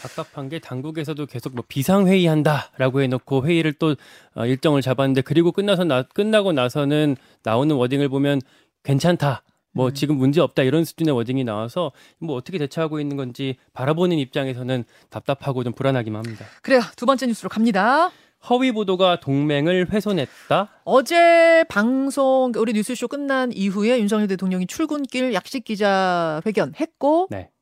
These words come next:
Speaker 2: 거기에서 어떤 발언을 할까 다들 궁금해했는데 결국, 아, 사과가 아니고 이 동맹 훼손에 대한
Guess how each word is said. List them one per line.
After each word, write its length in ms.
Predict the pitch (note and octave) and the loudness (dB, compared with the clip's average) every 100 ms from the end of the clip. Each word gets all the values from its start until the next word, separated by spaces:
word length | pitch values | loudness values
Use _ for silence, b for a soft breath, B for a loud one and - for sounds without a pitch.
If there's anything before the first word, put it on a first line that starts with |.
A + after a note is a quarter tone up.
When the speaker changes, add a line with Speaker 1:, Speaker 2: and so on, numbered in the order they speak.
| _ _ | _ _
Speaker 2:
거기에서 460 | - - E4 D#4 | -16 0 2 2
어떤 300 | C4 - G#3+ | -2 -2 -2
발언을 320 | F#3+ F3+ E3 D#3+ | 0 -2 -4 -8
할까 180 | D3+ | -10
다들 280 | D#3+ - C#3 | -14 -12 -12
궁금해했는데 880 | C3 D#3 F3 E3 C#3+ C#3 D#3 G#3 C#3+ b b b | -10 -8 -6 -6 -8 -10 -8 -10 -10 b b b
결국, 320 | F3+ F#3+ C#4 _ _ _ _ | -8 -6 -8 _ _ _ _
아, 300 | F3 F3 E3 | -4 -4 -4
사과가 840 | - B3 C4+ D#4 D4 D4 D4+ D4+ - | -4 -4 2 4 4 2 0 -2 0
아니고 560 | E3+ E3+ G3 F3 - _ _ _ _ - | -2 -2 -2 -4 -8 _ _ _ _ -10
이 220 | F#3 F3+ | -8 -6
동맹 460 | - G3 B3+ D#4+ D4+ | 0 2 2 0 0
훼손에 400 | D4+ D#4+ C#4 A#3+ | -2 0 0 0
대한 480 | G#3+ A3 C4 C#4 | 2 0 0 -4